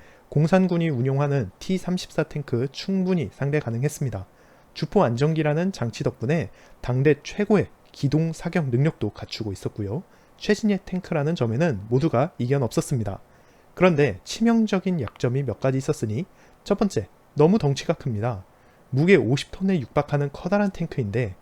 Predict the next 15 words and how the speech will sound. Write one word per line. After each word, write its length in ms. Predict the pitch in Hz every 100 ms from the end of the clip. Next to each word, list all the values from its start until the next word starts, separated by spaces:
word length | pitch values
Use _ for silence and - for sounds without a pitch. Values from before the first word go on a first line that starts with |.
| _ _
산악지형 640 | - - 196 208 - 120 95 -
그리고 180 | 127 113
좁은 360 | - 131 165
도로가 260 | 135 123 139
많은 260 | 107 127
한반도에서 840 | 135 175 170 180 170 113 101 151 - - _
운용하기 560 | 117 117 135 131 123 127
어려운 400 | 107 107 123 165
탱크였고요. 800 | - 170 - 170 - 107 95 170 - _ _ _
두 80 | 151
번째, 380 | 196 - 107 95 _ -
기관총 560 | - 190 202 - 190 175
등 220 | 180 180
부무장이 440 | 143 139 143 139
빈약했습니다. 880 | 180 170 160 147 127 110 135 98